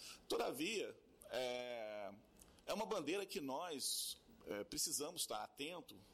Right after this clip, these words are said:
porque, é, o próprio processo revolucionário da Revolução Francesa, o próprio processo que vai trazendo, fazendo a ascensão desse novo grupo social ao poder, é, foi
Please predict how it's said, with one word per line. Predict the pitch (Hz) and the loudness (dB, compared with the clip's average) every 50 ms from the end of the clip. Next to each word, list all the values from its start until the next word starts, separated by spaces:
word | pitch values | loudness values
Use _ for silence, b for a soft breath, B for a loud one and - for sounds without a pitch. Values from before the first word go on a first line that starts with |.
| - - - - - | -20 -20 -18 -6 -4
porque, | 123 127 - - - - - 127 123 120 117 117 117 113 113 113 110 107 104 104 104 B B B B B B B B B B B - - - - - - - - - - | -2 -2 -2 -4 -4 -2 0 0 2 2 2 2 0 0 0 0 0 -2 -2 -4 -6 B B B B B B B B B B B -18 -18 -20 -18 -18 -18 -20 -20 -8 -4
é, | - 202 202 202 202 196 196 185 - - - | -2 0 0 0 -2 -2 -4 -6 -4 -4 -4
o | 123 | -4
próprio | - - 220 233 233 233 | -2 -2 -2 -2 -2 -2
processo | 214 160 131 - - 147 151 170 175 - - - 123 107 98 98 - - - - 104 | -2 0 0 0 0 0 0 -2 -4 -4 -4 -2 -2 -2 -4 -4 -6 -8 -8 -6 -2
revolucionário | 113 127 113 123 127 120 - - 110 98 101 110 139 143 131 117 107 101 95 98 - - - - - - - | 0 2 2 2 2 2 2 2 2 0 0 0 0 0 0 -2 -4 -6 -8 -10 -12 -16 -18 -18 -18 -12 -4
da | - 104 | -2 0
Revolução | 107 110 101 110 104 - - 110 | 0 0 0 0 0 -2 -2 -2
Francesa, | - 98 95 - - 117 127 147 151 127 101 98 B B B B B B B B B | -4 -4 -2 0 0 0 2 0 0 0 -2 -4 B B B B B B B B B
o | - | -4
próprio | - - 127 - 143 123 | -2 0 -2 -2 -2 0
processo | - 127 101 - - - 117 127 139 139 123 - - 104 98 | 0 2 2 4 2 4 2 2 2 2 0 0 -2 -2 -2
que | - 110 101 | -2 0 0
vai | 110 110 113 | 2 0 0
trazendo, | - - 107 104 101 - 113 113 117 117 113 104 104 95 92 92 B B B B B B B | 2 0 0 0 0 0 0 0 -2 -2 -2 -2 0 0 0 -2 B B B B B B B
fazendo | - - 120 104 120 123 123 | -2 0 0 2 2 0 0
a | |
ascensão | 117 - - 127 113 101 - - 123 123 123 117 | 0 0 0 0 0 2 2 2 2 0 -2 -2
desse | 110 110 - 110 | -4 -4 -2 0
novo | 113 123 123 117 107 | 0 0 0 0 0
grupo | 110 123 123 - - | 0 0 0 2 0
social | - 104 104 - 104 98 104 104 | 0 2 2 2 2 4 4 2
ao | 101 | 0
poder, | 95 - 98 90 90 107 131 147 - - - B B B B B B B B B B B - - - - | -2 -2 -2 0 2 2 2 2 0 -2 -8 B B B B B B B B B B B -18 -14 -8 -4
é, | - 101 101 101 98 101 101 98 98 95 95 92 92 | -2 0 0 0 0 -2 -2 -2 -2 -2 -2 -2 0
foi | - - - 180 196 202 190 160 127 110 - | 0 0 2 2 2 0 0 0 -2 -4 -8